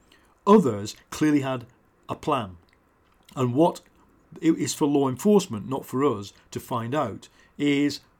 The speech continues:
why they didn't do that plan.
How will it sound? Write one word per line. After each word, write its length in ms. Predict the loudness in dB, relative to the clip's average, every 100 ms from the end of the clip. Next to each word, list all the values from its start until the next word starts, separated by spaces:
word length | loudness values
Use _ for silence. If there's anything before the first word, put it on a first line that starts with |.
| _
why 360 | -4 0 2 2
they 140 | 2
didn't 340 | 0 -4 -10 -6
do 300 | -4 -4 -6 _ _ -16
that 240 | -16 -14
plan. 320 | -12 -12 -14